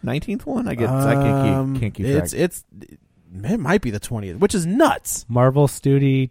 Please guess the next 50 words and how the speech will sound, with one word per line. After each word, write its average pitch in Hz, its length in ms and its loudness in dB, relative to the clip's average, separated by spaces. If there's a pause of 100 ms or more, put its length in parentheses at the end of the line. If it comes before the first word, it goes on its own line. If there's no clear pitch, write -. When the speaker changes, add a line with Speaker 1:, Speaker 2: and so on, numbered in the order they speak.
Speaker 3:
ten 143 300 0
O's. 147 520 0 (180)
Tens. 151 220 0
Speaker 2:
Ten, 151 260 2
yeah. 156 400 2
Like, 156 220 2
I, 175 180 2
I 185 160 2
do, 220 240 6
like, 175 200 4
it's, 170 320 -2 (260)
I 185 100 4
forgot 151 520 2
they 165 100 4
did 127 220 -2
that. 139 340 2
I 170 80 4
thought 180 280 4
that 202 100 4
was 160 80 6
just 147 160 2
gonna 160 120 2
be 147 120 4
an 135 60 2
Avengers 139 480 0
thing. 180 380 0
Speaker 1:
Yeah. 107 240 2
Speaker 2:
And 135 120 2
they 151 60 4
did 139 180 0
it 135 80 -2
again 135 180 -2
with 123 100 -2
this 139 140 -2
one. 147 80 0
I - 20 0
was 123 100 -4
like, 107 180 -14
"Man, 233 280 -2
I - 60 -8
Speaker 3:
Same, - 180 -2
Speaker 2:
cannot 180 200 0
believe." 160 680 -2
Speaker 3:
same 131 240 0
year, 202 260 -2
yeah. 165 400 -4
Speaker 2:
Yeah, 147 220 2
this 139 140 -2
is 107 120 -6
nuts. 127 280 -4